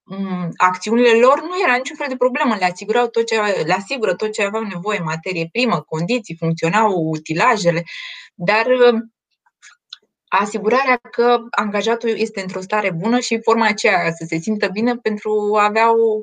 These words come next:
productivitate cât mai mare. Și mi-a plăcut foarte mult, am preluat-o și, uh, o recomand celor care, sau să o implementeze șefii de secție, cum e la Marius, să vadă ce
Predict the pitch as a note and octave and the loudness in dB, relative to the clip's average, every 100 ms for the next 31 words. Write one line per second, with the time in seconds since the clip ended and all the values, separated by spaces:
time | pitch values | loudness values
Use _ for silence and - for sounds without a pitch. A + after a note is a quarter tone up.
0 | - _ - G#3 G#3 - G#3 G3+ A3 A3+ | -8 _ -4 -4 -4 -10 -10 -2 -2 0
1 | G#3+ G#3+ A3 A3 G#3 D#3+ E3 - _ _ | -4 -4 -6 -4 -2 -4 -8 -16 _ _
2 | - - A3 A3 A3+ A#3+ A3+ F#3 A#3+ A3 | -8 0 2 2 0 0 0 -2 0 0
3 | G#3 F3+ F#3 A#3+ C4+ C4+ B3+ B3 - - | 0 0 0 0 0 -2 -2 -6 -8 -18
4 | - - - G#3+ G#3+ A3 A#3+ B3 C4 F#3+ | -16 -16 -6 0 4 6 4 2 0 0
5 | B2+ - - D#3+ D#3 D3+ C#3+ C#3+ D3 E3 | -2 -12 -12 -4 -4 -2 -4 -4 -2 0
6 | E3 E3 D#3 _ - F#3 F#3 F#3 F3+ F3 | 0 0 -8 _ -8 -2 0 0 -2 -4
7 | F3 F3+ F3+ F#3 F#3 F#3 G#3+ G#3+ G#3+ G3+ | -4 -6 -4 -4 -4 -2 0 2 0 0
8 | F#3+ F#3+ _ _ - B3+ B3+ F3+ C#3+ C#3+ | -4 -8 _ _ -6 -4 -4 -2 -2 2
9 | B3 C4 - F3 E3+ - E3+ E3+ E3 E3+ | 2 2 -2 -2 -2 -2 -6 -4 -4 -6
10 | - E3+ E3+ E3 D#3+ D#3 - E3+ _ - | -6 -2 0 0 -2 -4 -10 -12 _ -4
11 | G3 G#3 G3+ - | -2 -2 -4 -4